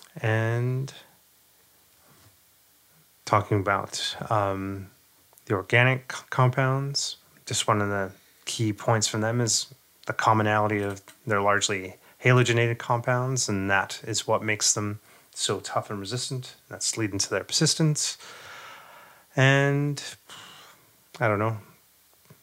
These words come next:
Yeah, I guess it's just a case of the same, same thing. Very short-term interest from a paleo perspective, but a much broader interest in terms of just human and eco-, ecosystem health, I guess.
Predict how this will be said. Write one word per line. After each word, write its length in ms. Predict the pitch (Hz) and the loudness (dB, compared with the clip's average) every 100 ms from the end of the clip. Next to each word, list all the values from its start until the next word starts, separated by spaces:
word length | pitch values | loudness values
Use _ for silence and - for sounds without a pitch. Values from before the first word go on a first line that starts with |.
| _ _ _ _ _ _ _ _ _ _ _ - | _ _ _ _ _ _ _ _ _ _ _ 2
Yeah, 200 | 131 117 | 2 4
I 60 | 110 | -2
guess 200 | 104 - | -2 0
it's 100 | - | -2
just 200 | - - | -2 -6
a 20 | |
case 260 | - 104 - | -4 -2 -4
of 120 | 98 | -2
the 40 | |
same, 360 | - 110 107 104 | 0 2 0 -2
same 260 | - 110 | 0 0
thing. 300 | 101 113 110 110 - - - | 2 0 0 -4 -16 -20 4
Very 200 | 113 101 | 6 6
short-term 920 | - 131 110 - - 113 104 104 104 - - | 6 4 2 0 2 4 4 0 -2 -10 -2
interest 480 | 127 117 117 107 - | 4 4 4 0 -2
from 440 | - 110 101 101 104 | 0 4 4 2 -4
a 140 | 95 | -8
paleo 460 | - 147 147 143 139 | -2 2 4 2 2
perspective, 680 | 131 - 135 - 143 131 - | 2 2 -2 -2 -4 -4 -4
but 180 | 101 - - - - - | -4 -4 -20 -20 -20 -2
a 340 | 107 101 98 | 2 2 2
much 400 | 95 98 95 - - - | -2 -4 -2 -4 -4 -6
broader 580 | 107 107 107 107 104 110 | 2 4 4 2 -2 -4
interest 500 | 107 - 107 - - | -8 -8 -8 -8 -8
in 120 | 101 | -12
terms 380 | - 104 101 101 | -10 -10 -10 -8
of 360 | 95 95 - - _ _ - | -8 -8 -14 -20 _ _ -20
just 340 | - - - - _ | -8 -8 -8 -18 _
human 300 | - 110 101 | -2 2 2
and 100 | 95 | 2
eco-, 260 | 98 - 101 117 - - _ _ | -2 -8 -8 -8 -10 -18 _ _
ecosystem 500 | 131 113 - - 101 - | 0 2 2 0 -2 -2
health, 300 | 107 - - | -4 -4 -10
I 120 | - | -10
guess. 360 | - - - | -4 0 0